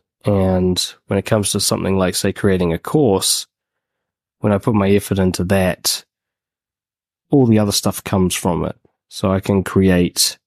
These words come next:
videos from the courses to put on YouTube and so on and so forth. And I could do this kind of repurposing thing. Anyway, so I had all this kind of breakthrough about essentialism, and I realized I just want this very clear thing that I just do the same every day.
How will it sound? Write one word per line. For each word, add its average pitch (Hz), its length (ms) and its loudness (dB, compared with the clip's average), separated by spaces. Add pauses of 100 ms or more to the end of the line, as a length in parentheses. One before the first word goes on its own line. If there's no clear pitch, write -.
(480)
videos 98 540 2
from 92 320 -2
the 92 80 -4
courses 92 760 -2
to - 80 -14
put - 140 -2
on 90 200 2
YouTube 90 580 2
and 85 100 0
so 90 200 0
on 87 60 2
and 87 80 -2
so 85 160 -2
forth. 90 400 0
And 92 60 2
I 90 60 -4
could 95 100 -6
do 95 80 2
this 90 160 0
kind 98 160 0
of 90 80 0
repurposing 92 880 0
thing. 87 320 -2 (1800)
Anyway, 107 300 2
so 123 140 0
I 123 60 2
had 165 160 4
all 156 140 4
this 117 160 0
kind 117 160 0
of 95 80 -2
breakthrough 101 380 -2
about 92 220 0
essentialism, 90 920 -2 (320)
and 95 160 0
I - 20 2
realized 98 560 2
I 95 60 0
just 92 240 -2
want 92 120 -2
this 92 140 -4
very 107 300 2
clear 98 680 0 (340)
thing 95 280 0
that 90 100 -2
I 92 60 0
just 92 240 -4
do 98 100 0
the 92 100 -2
same 95 460 0
every 90 360 0
day. 80 420 -4